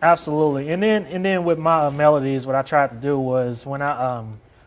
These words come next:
played the melodies, I tried to put, like, really different chords around it to try and make it really, like, interesting to the listener. 'Cause, I mean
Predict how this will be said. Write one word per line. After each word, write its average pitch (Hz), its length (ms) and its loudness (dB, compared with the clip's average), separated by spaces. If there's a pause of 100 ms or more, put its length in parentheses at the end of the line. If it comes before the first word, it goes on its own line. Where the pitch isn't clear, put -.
played 180 220 6
the 147 80 -4
melodies, 143 440 4
I 139 80 0
tried 156 240 2
to 135 60 -4
put, 147 340 -4
like, 127 280 -2 (160)
really 131 500 -4 (120)
different 139 340 -6
chords 151 420 0
around 160 380 0
it 170 140 -6 (460)
to 120 60 -12
try 147 340 4
and 123 280 -4
make 139 240 -6
it 131 60 -8
really, 135 420 -4
like, 117 360 -8 (140)
interesting 170 800 -10 (500)
to 151 140 -4
the 131 80 -4
listener. 170 600 -2 (520)
'Cause, 135 440 4
I 135 140 0
mean 139 440 -4